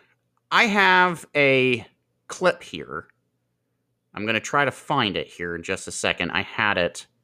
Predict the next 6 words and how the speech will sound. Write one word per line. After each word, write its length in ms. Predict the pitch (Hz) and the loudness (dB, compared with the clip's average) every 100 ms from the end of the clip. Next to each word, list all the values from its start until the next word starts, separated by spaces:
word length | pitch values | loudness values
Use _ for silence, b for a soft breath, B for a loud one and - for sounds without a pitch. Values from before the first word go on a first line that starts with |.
| _ _ _ _ _ _ _ _ _ _ _ _ _ _ _ _ _ | _ _ _ _ _ _ _ _ _ _ _ _ _ _ _ _ _
in 100 | 147 | 2
my 200 | 156 139 | 4 4
pile 640 | - - 143 135 113 101 95 | 2 0 4 4 4 2 -2
here 600 | - 92 76 78 87 85 B B B B B B B | -10 -10 -8 -6 -6 -8 B B B B B B B
of 240 | 95 85 - | -6 -6 -4
audio. 720 | 110 110 92 76 62 65 87 | 0 0 0 -4 -6 -8 -10